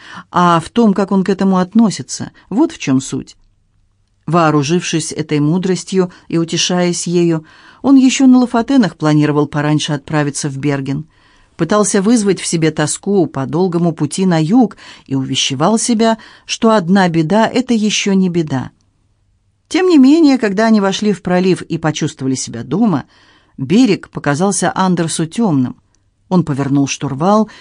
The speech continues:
снял зюитвестку и засвистел, как обычно, когда они подходили к Рейнснесу.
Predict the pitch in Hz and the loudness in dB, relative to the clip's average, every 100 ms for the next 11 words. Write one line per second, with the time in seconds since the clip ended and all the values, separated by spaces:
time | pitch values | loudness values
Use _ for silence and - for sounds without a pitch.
0 | - - - - 233 240 196 - - - | -20 -20 -8 0 4 4 2 0 -6 -10
1 | 143 127 117 139 208 226 - 226 202 - | -6 -6 -6 -2 -2 -2 -2 0 0 -4
2 | _ 320 320 285 226 180 - 208 226 165 | _ -2 0 0 0 -2 0 0 0 -2
3 | 151 131 139 156 220 226 160 139 151 147 | -4 -4 -4 -2 -2 0 -2 0 2 2
4 | 143 - 135 139 160 160 143 131 127 135 | -2 -6 -6 -4 -4 -4 -4 -4 -2 -6
5 | 123 - | -6 -10